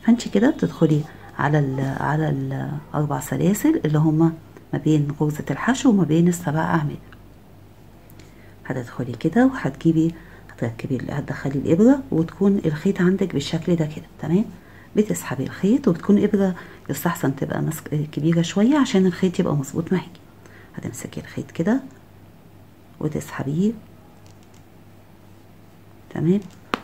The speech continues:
وبعد كده بقى بتظبطي الخيط بالطريقة دي. فانت كده بيبقى ده وش الشغل عندك، بتبقى عندك وش الشرشوبة بالشكل ده.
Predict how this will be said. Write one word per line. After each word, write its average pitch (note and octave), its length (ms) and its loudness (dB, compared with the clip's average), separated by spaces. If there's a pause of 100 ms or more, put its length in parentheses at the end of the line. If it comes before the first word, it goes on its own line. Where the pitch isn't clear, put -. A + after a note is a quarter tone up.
(120)
وبعد F#3+ 280 2
كده D3+ 220 0
بقى D3+ 160 0
بتظبطي D3 540 -4
الخيط F#3+ 360 -2
بالطريقة D#3 420 0
دي. D3+ 120 -8 (120)
فانت F3 240 6
كده A3 300 4 (400)
بيبقى C#3 220 4
ده D3+ 120 4
وش D3+ 240 0
الشغل E3 360 0
عندك، A3 480 4
بتبقى D#3 360 0
عندك E3+ 320 2
وش D3+ 200 -2
الشرشوبة E3+ 540 0
بالشكل - 400 -6
ده. - 120 -14